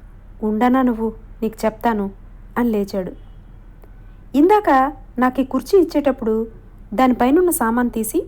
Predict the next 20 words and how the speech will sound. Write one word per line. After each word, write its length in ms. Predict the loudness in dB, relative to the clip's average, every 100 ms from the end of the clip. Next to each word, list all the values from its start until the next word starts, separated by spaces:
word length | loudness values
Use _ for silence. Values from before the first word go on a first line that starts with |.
| -4
పక్కన 220 | -6 -4 -6
పెట్టాడు. 400 | -6 -6 -8 -10 -16 -20 -20 -20 -20 -20 -20 -20 -20 -10 -4
ఇప్పుడు 440 | -2 0 0 -2 -10 -10 -4
అందులోంచి 720 | -2 0 0 -2 -2 -4 -4 -10 -20 -20 -12 0
ఓ 60 | 2
ప్లాస్టిక్ 520 | 2 0 0 -2 0
బాక్స్లోంచి 680 | 0 0 -4 -4 -4 -8 -10 -12 -20 -14 -6
ఒక 120 | -6
ఫోటో 300 | -4 -4 -2
తీసి 420 | -2 -2 -4 -8 -8 -6
నా 120 | -6
చేతికిచ్చాడు. 680 | -4 -6 -6 -14 -10 -12 -12 -18 -20 -20 -20 -20 -20 -20 -20 -20 -20 -6
అది 400 | -4 0 0 -2 -6 -18 -10 -2
ఎవరో 240 | 0 2
అమ్మాయిది. 460 | 2 0 -4 -4 -10 -14 -20 -20 -20 -20 -6
black 220 | 2 2 4
and 120 | 4
white 180 | 4 2 -8 -4
పాస్‌పోర్ట్ 420 | -4 -4 -4 -4
ఫోటో. 280 | -6 -10 -10